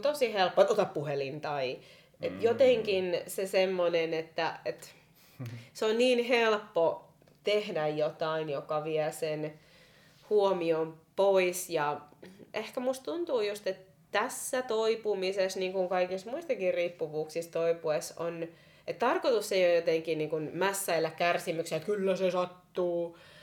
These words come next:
Speaker 1: vaan enempi niin kuin vaan lisätä niitä realiteetteja siitä, että,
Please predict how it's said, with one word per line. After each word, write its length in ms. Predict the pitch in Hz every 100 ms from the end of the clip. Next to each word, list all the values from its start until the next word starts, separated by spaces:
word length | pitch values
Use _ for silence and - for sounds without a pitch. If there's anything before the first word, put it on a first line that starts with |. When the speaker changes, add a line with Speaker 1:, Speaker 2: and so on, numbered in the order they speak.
| - - - _ 175
Speaker 1:
vaan 180 | 175 185
enempi 420 | 190 226 226 214
niin 180 | 185 175
kuin 260 | 180 175 170
vaan 200 | 175 170
lisätä 360 | 226 277 196 180
niitä 300 | 175 170 185
realiteetteja 1080 | 196 202 175 160 151 143 143 - 147 147 151
siitä, 600 | 151 147 147 147 135 135
että, 420 | 135 - 120